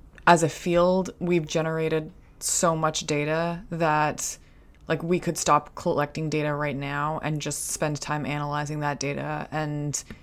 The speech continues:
be, like, productive for quite a while. Would you guys agree with that, or do you think that we still need to be collecting a lot of data?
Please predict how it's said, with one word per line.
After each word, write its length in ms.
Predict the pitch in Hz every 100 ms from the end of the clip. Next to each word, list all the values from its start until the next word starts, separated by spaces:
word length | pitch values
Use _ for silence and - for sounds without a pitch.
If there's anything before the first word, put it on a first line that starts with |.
| - -
be, 140 | 170
like, 180 | 147 143
productive 480 | - 156 147 151 147
for 320 | - - 156
quite 240 | - 151
a 40 | 147
while. 360 | 143 139 135 -
Would 180 | 180
you 60 | 180
guys 160 | 208 208
agree 240 | 165 143
with 140 | 170
that, 260 | 196 202 196
or 100 | 160
do 120 | 156
you 80 | 151
think 260 | 143 147 -
that 320 | 147 147 - - - - - - - - -
we 160 | 160
still 220 | 156 160
need 140 | 151 147
to 40 |
be 100 | 147
collecting 640 | 147 - 147 143 147 143 143 - - - - - - -
a 60 |
lot 200 | 165 127
of 120 | 131 -
data? 400 | 104 117 151